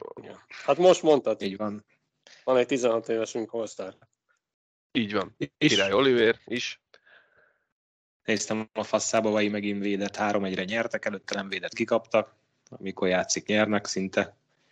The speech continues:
Speaker 1: Igen, a
Speaker 2: Igen.
Speaker 1: kapusposzt soha nem volt, ö, nem, nem a
Speaker 2: De
Speaker 1: kapusposzttal volt nekünk a bajunk, hanem a védőposzton vagyunk bajban leginkább, de, de ez
Speaker 2: Ez
Speaker 1: az
Speaker 2: egy ilyen, de az egy ilyen lusta poszt, vagy az miért megy nekünk minden sportágban szinte, nem? Tehát
Speaker 1: A vé-
Speaker 2: vízilabda, kézilabda, foci,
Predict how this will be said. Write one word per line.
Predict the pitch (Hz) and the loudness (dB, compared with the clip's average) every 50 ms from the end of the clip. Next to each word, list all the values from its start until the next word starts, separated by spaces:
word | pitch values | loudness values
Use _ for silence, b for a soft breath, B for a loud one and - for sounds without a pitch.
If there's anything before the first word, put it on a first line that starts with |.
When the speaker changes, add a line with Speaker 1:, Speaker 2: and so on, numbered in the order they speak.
| _ _ _ _ _ _ _ _ _ | _ _ _ _ _ _ _ _ _
Speaker 1:
Igen, | - 269 196 131 | -6 2 4 6
a | 135 | 6
Speaker 2:
Igen. | 131 127 - | 6 6 4
Speaker 1:
kapusposzt | 190 - - 127 - - - 131 123 117 - - - 117 113 | 2 2 -2 -6 -6 -8 -8 -8 -8 -8 -8 -12 -14 -14 -12
soha | - - - 120 107 | -8 -4 -2 -2 0
nem | 104 101 98 98 98 | -2 -2 -4 -4 -6
volt, | 95 98 98 95 101 98 - - | -6 -6 -6 -6 -6 -6 -8 -8
ö, | 98 98 95 95 95 95 95 - _ _ _ _ _ _ _ _ _ _ _ _ | -8 -6 -6 -6 -6 -8 -10 -12 _ _ _ _ _ _ _ _ _ _ _ _
nem, | - 131 120 113 | 0 0 2 2
nem | 117 135 139 131 | 2 2 4 4
a | |
Speaker 2:
De | 113 | 4
Speaker 1:
kapusposzttal | - - 104 - 117 101 - - 110 101 - - - 98 | 2 2 0 -2 -4 -4 -4 -6 -8 -8 -6 -4 -4 -4
volt | 95 95 95 95 | -2 -4 -4 -2
nekünk | 107 98 98 104 95 - | -2 -2 -2 -2 -4 -4
a | 95 92 | -4 -4
bajunk, | 92 92 98 98 98 98 | -2 0 0 0 0 -2
hanem | - 101 98 98 | -2 -2 0 4
a | |
védőposzton | 104 110 107 92 98 90 - - 92 - - - 92 90 | 4 4 4 2 0 -6 -6 -8 -10 -10 -6 -6 -6 -4
vagyunk | 90 90 90 90 90 | -2 -2 -2 -2 -2
bajban | 90 90 95 95 98 92 | -2 -4 -4 -4 -2 -2
leginkább, | 90 90 98 107 113 120 - 135 131 127 | -2 -2 -2 -4 -4 -2 -2 0 0 2
de, | 123 123 113 113 - - - _ b b b b b b b b b b b | 2 2 2 2 -2 -6 -14 _ b b b b b b b b b b b
de | - 127 | 6 8
ez | 120 120 | 8 10
Speaker 2:
Ez | 123 | 10
Speaker 1:
az | 135 | 8
Speaker 2:
egy | 107 107 | 8 8
ilyen, | 120 113 110 139 135 143 151 - | 8 6 6 4 0 -2 -4 -2
de | 120 113 | -2 2
az | 107 | 4
egy | 131 139 | 6 6
ilyen | 147 139 104 | 8 6 6
lusta | 95 107 - - - 202 | 4 2 -2 -4 -4 -2
poszt, | - - 175 - - - | 0 0 -2 -2 -2 -6
vagy | - 95 | -6 -6
az | 98 95 | -4 -2
miért | 120 175 180 - | 0 0 2 2
megy | 95 87 85 | 0 -4 -6
nekünk | 85 90 - - - 82 82 | -8 -8 -8 -10 -10 -8 -6
minden | 107 107 98 95 | -4 -4 -4 -4
sportágban | - - - 95 - - - - 101 - 92 | -6 -6 -6 -8 -6 -4 -4 -6 -6 -2 -2
szinte, | - - - 90 87 - - | -2 -2 -2 -6 -10 -6 -2
nem? | - 139 151 | -2 -2 -2
Tehát | 147 - - | -4 -8 -4
Speaker 1:
A | - | -4
vé- | 139 135 | -2 -2
Speaker 2:
vízilabda, | 113 110 107 143 127 120 127 120 127 151 - | 0 -2 0 0 4 6 6 6 6 4 2
kézilabda, | - - - 127 123 117 107 107 101 98 92 90 92 | -2 2 2 4 4 2 0 -4 -4 -6 -6 -8 -8
foci, | - - 131 123 123 - 117 113 107 - | 0 2 2 2 4 4 4 4 2 0